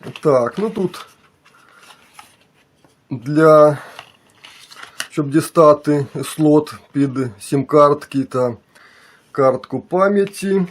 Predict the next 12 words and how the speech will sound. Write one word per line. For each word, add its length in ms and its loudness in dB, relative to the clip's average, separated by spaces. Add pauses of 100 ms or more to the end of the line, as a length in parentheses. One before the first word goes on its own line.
(800)
Так. 680 -10 (1500)
Що 480 -6
тут 280 -6
у 60 2
нас 360 -2
є? 520 -2 (160)
Сам 580 2 (1000)
телефончик 960 0
такий. 520 0 (3250)
Так. 580 -2 (760)
Ось 260 -6
такий 340 -2